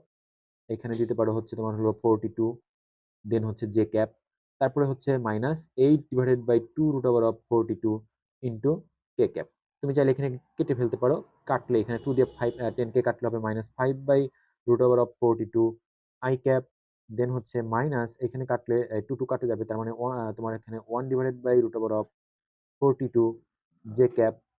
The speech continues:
তারপরে এখানে টু দিয়ে কাটলে four divided by root over of forty two কে ক্যাপ। এভাবে দেওয়া যায়। আবার তুমি চাইলে কিন্তু এই ফর্টি টু একেবারে বাইরে লিখতে পারবা, root over of forty two into কি?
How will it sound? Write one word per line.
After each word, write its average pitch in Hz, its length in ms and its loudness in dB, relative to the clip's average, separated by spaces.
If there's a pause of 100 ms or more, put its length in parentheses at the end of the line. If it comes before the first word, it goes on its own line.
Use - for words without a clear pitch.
(160)
তারপরে 127 220 0
এখানে 151 200 -2
টু 139 140 -6
দিয়ে 131 160 4
কাটলে 120 220 -2
four 147 280 2
divided 127 380 2
by 117 160 4
root 113 140 0
over 113 160 2
of 110 200 0
forty 131 260 0
two 110 200 2 (540)
কে 123 100 4
ক্যাপ। - 200 -12 (440)
এভাবে 123 220 4
দেওয়া 92 200 -2
যায়। 71 160 -10 (840)
আবার 147 320 4
তুমি 160 200 0
চাইলে 147 200 6
কিন্তু 147 220 2
এই 135 140 6
ফর্টি 151 260 4
টু 131 120 -2
একেবারে 143 360 4
বাইরে 123 220 6
লিখতে 127 220 -2
পারবা, 127 260 4
root 123 160 2
over 117 140 4
of 117 180 2
forty 117 260 2
two 123 200 0 (540)
into 143 280 0
কি? 101 160 4